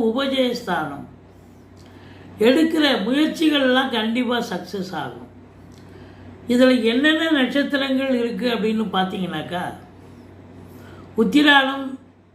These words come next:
இரண்டு, மூன்று, நான்கு பாதங்கள், திருவோணம், அவிட்டம்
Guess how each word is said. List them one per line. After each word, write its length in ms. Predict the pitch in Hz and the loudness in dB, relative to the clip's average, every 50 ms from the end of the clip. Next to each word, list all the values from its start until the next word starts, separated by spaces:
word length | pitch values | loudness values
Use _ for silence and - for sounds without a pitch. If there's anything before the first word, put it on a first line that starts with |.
| _ _ | _ _
இரண்டு, 420 | 226 220 233 247 269 269 269 269 277 247 | -4 -2 0 0 0 0 -2 -2 -2 -2
மூன்று, 220 | 233 240 247 226 240 233 214 | -2 -2 -2 -2 -2 -2 0
நான்கு 280 | 214 220 226 220 220 196 190 | 0 -2 0 -2 -2 0 0
பாதங்கள், 560 | 190 196 196 202 214 202 196 208 214 214 - - - - - - - - - - - - - - - - - - - - - - - - - - - - - - - - - - - - - - - - - - - - - - - - - - - - - - - | 0 0 0 -2 -4 -4 -4 -4 -4 -6 -6 -10 -16 -20 -20 -20 -20 -20 -20 -20 -20 -20 -20 -20 -20 -20 -20 -20 -20 -20 -20 -20 -20 -20 -20 -20 -20 -20 -20 -20 -20 -20 -20 -20 -20 -20 -20 -20 -20 -20 -20 -20 -20 -20 -20 -20 -20 -20 -20 -20 -20 -20 -18 0 4
திருவோணம், 680 | 240 254 294 311 311 311 285 262 254 254 262 254 247 - - - - - _ - - - _ - _ _ _ _ - - - - - _ _ - - - - - - - - - - - - - - - - - - - - - - - - - - - - - - - - - - - - - - - - - - - - - - - - - - - - - - 196 | 4 6 6 6 4 4 4 2 0 0 0 -2 -4 -6 -12 -16 -20 -20 _ -20 -20 -20 _ -20 _ _ _ _ -20 -20 -20 -20 -20 _ _ -20 -20 -20 -20 -20 -20 -20 -20 -20 -20 -20 -20 -20 -20 -20 -20 -20 -20 -20 -20 -20 -20 -20 -20 -20 -20 -20 -20 -20 -20 -20 -20 -20 -20 -20 -20 -20 -20 -20 -20 -20 -20 -20 -20 -20 -20 -20 -20 -20 -20 -20 -10 -4 -2 0
அவிட்டம் 500 | 220 240 285 - - - 277 262 254 | 2 2 0 0 0 -2 -4 -2 -2